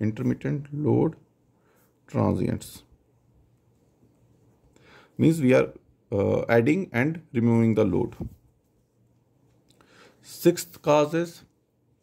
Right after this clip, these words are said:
uh, one of the very, means, no, this, uh, uh, mm, uh, we say, no, ve-, very means, uh, which affects the power quality badly. It is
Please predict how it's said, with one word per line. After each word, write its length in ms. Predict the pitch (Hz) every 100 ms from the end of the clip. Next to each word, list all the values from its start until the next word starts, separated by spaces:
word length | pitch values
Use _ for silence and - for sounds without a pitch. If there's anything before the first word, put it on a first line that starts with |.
| _ _ _ _ _ _ _ -
uh, 280 | 101 101 104
one 420 | - - 107 123
of 100 | 123
the 120 | 131
very, 520 | 123 120 123 120 123 -
means, 280 | 113 110 123
no, 440 | 160 147 120 107 - _
this, 460 | 107 104 104 - -
uh, 220 | 110 107 107 - _ _ _ _ _ _ _ _ _ _ _ 147
uh, 20 |
mm, 760 | 117 123 127 123 101 101 123 127 - - - _ _ _ _ _ _ _ - - 95 110 110 - -
uh, 180 | - - - 107 104 101 101 117 - - -
we 100 | 95
say, 140 | -
no, 140 | 139 127
ve-, 440 | 110 - - 101 - _ - - _ 113
very 360 | 107 110 113
means, 260 | 113 110 113
uh, 100 | 107
which 260 | 101 101
affects 320 | 120 117 117 113
the 80 |
power 320 | 117 110 110 113
quality 380 | 113 110 123
badly. 480 | 107 101 104 95 92
It 180 | - 117
is 220 | 127 -